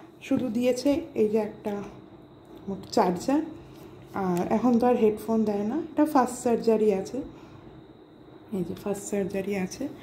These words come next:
এটা। এটা আমি অনলাইনে, আম, মানে অর্ডার করেছি Flipkart থেকে,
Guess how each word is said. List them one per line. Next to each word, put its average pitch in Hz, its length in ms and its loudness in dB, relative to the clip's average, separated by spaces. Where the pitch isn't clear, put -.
এটা। 110 280 -8
এটা 330 200 6
আমি 349 260 6
অনলাইনে, 269 1000 4
আম, 202 440 -6
মানে 196 460 0
অর্ডার 208 260 2
করেছি 208 460 0
Flipkart 208 400 2
থেকে, 170 240 -4